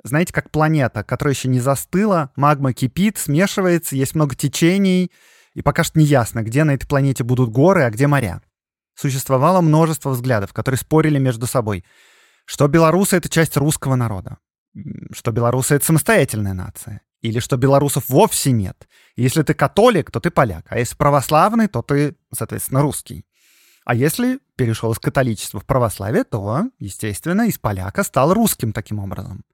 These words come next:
Были мнения, что этот вопрос, кто такие белорусы, вообще не важен, потому что все народы вместе должны бороться не за свою обособленность, а за мировой интернационал и социалистическую революцию.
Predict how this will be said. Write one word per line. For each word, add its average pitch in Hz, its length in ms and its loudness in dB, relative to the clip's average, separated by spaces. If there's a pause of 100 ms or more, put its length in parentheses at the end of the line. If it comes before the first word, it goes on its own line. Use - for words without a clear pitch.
(440)
Были 202 220 4
мнения, 185 680 4
что 127 300 0
этот - 180 -6
вопрос, 185 420 0 (140)
кто - 140 -8
такие 110 240 -6
белорусы, 120 600 -2 (120)
вообще 123 460 0
не 160 140 6
важен, 110 680 -2 (320)
потому 131 280 -2
что 135 260 0 (280)
все - 280 2
народы 113 420 -2
вместе 120 840 0
должны 123 300 0
бороться 143 440 2
не 143 140 4
за 160 100 4
свою 143 420 2
обособленность, 127 1000 0
а 127 120 0
за 131 100 0
мировой 131 360 2
интернационал 123 840 -2
и 202 140 -2
социалистическую 120 840 -6
революцию. - 580 -6